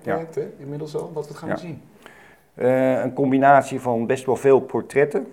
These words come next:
Speaker 1: En omdat je, het is natuurlijk heel moeilijk om het verleden te fotograferen.
Speaker 2: Ja.
Speaker 1: Dus ik heb dat gedaan door middel van portretten. Ik heb, voor dit ben ik ook weer gaan portretteren. Eh, en dat is dan, ja,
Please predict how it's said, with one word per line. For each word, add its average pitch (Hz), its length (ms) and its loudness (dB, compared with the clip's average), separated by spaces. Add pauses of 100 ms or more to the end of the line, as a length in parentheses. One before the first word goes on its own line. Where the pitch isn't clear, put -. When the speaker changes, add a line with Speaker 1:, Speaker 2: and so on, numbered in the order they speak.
(1080)
Speaker 1:
En 104 260 -8
omdat 107 360 -4
je, 110 100 -6
het 107 280 0 (220)
is - 60 -20
natuurlijk - 200 -4
heel 135 180 6
moeilijk 135 320 2
om 117 100 -2
het 117 100 -4
verleden 113 360 0
te 131 80 -14
fotograferen. 131 880 -6 (120)
Speaker 2:
Ja. 107 180 -14 (300)
Speaker 1:
Dus 101 200 -12
ik 104 120 -10
heb 107 160 -6
dat 95 160 -10
gedaan 101 360 -6
door 92 160 -8
middel 90 200 -8
van 92 220 -10
portretten. - 440 -8
Ik - 80 -8
heb, 113 140 -4
voor 113 140 -8
dit 95 180 -4
ben 90 140 0
ik 90 80 -4
ook 95 160 0
weer 87 180 -4
gaan - 280 -8
portretteren. 110 800 -4 (880)
Eh, 107 480 -2
en 104 100 -4
dat 104 140 -4
is 101 160 -4
dan, 104 460 -4
ja, 92 320 -8